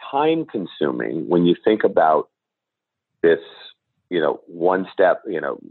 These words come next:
the rope, then the knives, then the fire, moving the car, pushing the car over the embankment. You know, you're looking at a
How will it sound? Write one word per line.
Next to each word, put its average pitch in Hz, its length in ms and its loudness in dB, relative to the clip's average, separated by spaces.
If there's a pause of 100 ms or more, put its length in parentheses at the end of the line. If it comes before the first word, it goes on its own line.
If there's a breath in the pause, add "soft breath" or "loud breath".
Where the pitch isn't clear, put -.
(520)
the 87 160 0
rope, 90 400 2 (160)
then 85 200 -4
the 87 80 -2
knives, 78 440 -2 (160)
then 82 160 -4
the 80 160 -6
fire, 76 480 2 (420 soft breath)
moving 95 440 0
the 87 80 -6
car, 82 600 0 (540)
pushing 110 320 -2
the 92 100 -4
car 90 340 2
over 80 120 0
the 78 140 -6
embankment. 82 560 -4
You 98 140 -8
know, 92 80 2
you're 113 180 2
looking 151 320 0
at 95 80 0
a 71 180 0